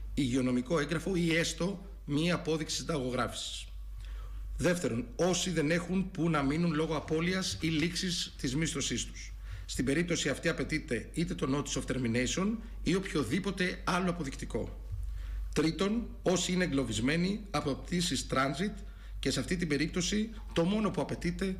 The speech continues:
είναι το εισιτήριο της πρώτης πτήσης. Ήδη χθες το βράδυ φέραμε τριάντα συμπατριώτες μας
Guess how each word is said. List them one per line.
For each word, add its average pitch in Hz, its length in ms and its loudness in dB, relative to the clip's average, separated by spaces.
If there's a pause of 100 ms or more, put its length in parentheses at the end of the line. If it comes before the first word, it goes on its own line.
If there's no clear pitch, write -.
(200)
είναι 160 180 2
το 156 100 -2
εισιτήριο 156 360 0
της - 140 -4
πρώτης 147 260 -2
πτήσης. - 520 -4 (680)
Ήδη 277 260 2
χθες 170 320 2
το 147 120 -2
βράδυ 135 460 0 (340)
φέραμε 160 360 2
τριάντα 165 340 0
συμπατριώτες 131 580 -2
μας 170 360 -2